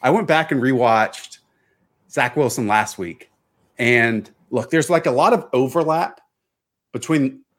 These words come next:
Mike and Matt LaFleur, obviously, but the LaFleurs and Kyle Shanahan. But there's, like, a major difference between the LaFleurs and Shanahan, where Kyle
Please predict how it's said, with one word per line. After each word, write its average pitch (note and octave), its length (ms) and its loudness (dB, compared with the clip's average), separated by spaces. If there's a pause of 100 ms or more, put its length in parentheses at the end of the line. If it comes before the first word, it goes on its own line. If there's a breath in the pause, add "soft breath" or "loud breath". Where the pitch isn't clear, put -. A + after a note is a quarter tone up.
Mike C#3 260 0
and A#2+ 120 -4
Matt A2+ 180 0
LaFleur, G2 460 -6 (100)
obviously, F2+ 640 -8 (240)
but C3+ 140 4
the A#2+ 80 2
LaFleurs C#3+ 560 2
and A2+ 120 -2
Kyle B2+ 220 0
Shanahan. F#2 500 -8 (360)
But C3+ 160 -2
there's, D3 180 0
like, D3 100 2
a B2+ 60 2
major F3 380 0
difference C3+ 400 -2
between A#2 340 0 (120)
the A2 80 -2
LaFleurs D#3+ 760 0
and A2 120 0
Shanahan, A2+ 560 0
where G2+ 200 -2
Kyle A2 720 0